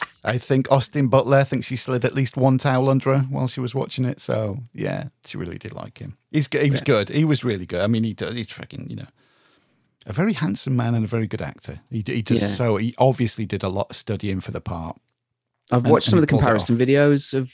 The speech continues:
Speaker 1: of him and Elvis,
Speaker 2: Mm.
Speaker 1: like, and being on stage. And
Speaker 2: Yeah.
Speaker 1: it's uncanny. It really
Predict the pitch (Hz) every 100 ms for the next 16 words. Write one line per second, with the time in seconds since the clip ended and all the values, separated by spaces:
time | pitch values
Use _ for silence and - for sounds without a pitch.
0 | - 123 127 127 120 113 113 _ _ _
1 | _ _ 104 - 110 110 104 - - 110
2 | 104 101 113 - - - 107 98 107 101
3 | - _ - 107 101 101 - - 104 110
4 | 104 101 - 107 101 98 - - - 110
5 | 82 78 - - 139 185 151 123 107 127
6 | - 98 - 123 117 101